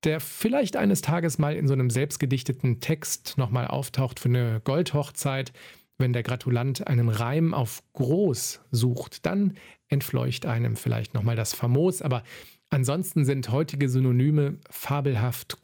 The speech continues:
cool oder krass. Und beim nächsten Zusammenreimen von Hochzeitsgedichten tut's bei groß vielleicht auch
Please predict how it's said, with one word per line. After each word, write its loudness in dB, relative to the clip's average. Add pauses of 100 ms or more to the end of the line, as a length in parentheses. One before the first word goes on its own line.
(100)
cool 4
oder 0
krass. -4 (600)
Und 0
beim -2 (120)
nächsten 0
Zusammenreimen 0
von 0
Hochzeitsgedichten -2
tut's -2
bei -2
groß -2
vielleicht -2
auch -4